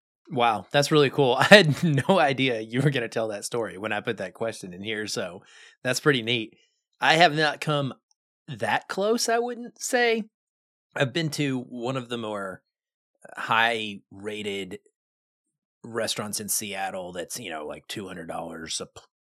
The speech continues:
a course, or not a course, but two hundred dollars for, like, the full course experience. Once upon a time, I went to one, and it was not quite the same as, like, having a whole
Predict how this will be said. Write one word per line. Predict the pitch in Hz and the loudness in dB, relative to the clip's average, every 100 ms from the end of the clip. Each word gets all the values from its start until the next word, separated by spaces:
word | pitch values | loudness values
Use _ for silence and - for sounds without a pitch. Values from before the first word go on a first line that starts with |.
| - | -18
a | |
course, | - - 80 90 - - | -12 -10 -8 -8 -8 -8
or | |
not | 110 101 | -8 -8
a | |
course, | - 76 - | -8 -10 -12
but | 98 | -6
two | 143 | -4
hundred | 110 | -4
dollars | 95 95 92 | -6 -6 -8
for, | - 101 | -8 -8
like, | 85 80 | -6 -8
the | - | -8
full | 98 107 90 | -8 -6 -6
course | - 98 - | -6 -4 -4
experience. | - - - 101 92 85 - - _ _ _ | -4 -6 -6 -10 -10 -12 -10 -10 _ _ _
Once | - 113 131 120 | -14 -6 -4 -4
upon | 113 110 92 | -6 -6 -8
a | |
time, | - 104 98 | -4 -4 -4
I | 95 | -6
went | 92 98 | -8 -10
to | - | -10
one, | 98 90 - 175 _ _ - | -8 -8 -10 -12 _ _ -10
and | 120 113 104 98 95 - _ _ _ _ _ _ - | -6 -4 -4 -6 -10 -14 _ _ _ _ _ _ -2
it | 147 | 0
was | 139 139 104 - | 4 2 0 -6
not | 147 135 127 - | -2 0 0 -2
quite | - - 120 120 - | -10 0 0 0 -2
the | 104 | -4
same | - 131 117 107 | -2 -2 -4 -6
as, | - 107 101 | -8 -8 -8
like, | 98 92 | -8 -2
having | 110 104 107 | 0 0 -2
a | 92 | -6
whole | - 104 95 82 | -8 -6 -6 -12